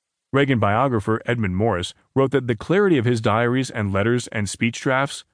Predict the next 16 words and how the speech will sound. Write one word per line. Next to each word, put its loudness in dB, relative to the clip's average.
all 2
testify 0
to -6
the -4
fact -2
that 2
he 4
retained 0
a -2
useful 0
intelligence 0
throughout 0
two 0
terms -2
as -4
president -4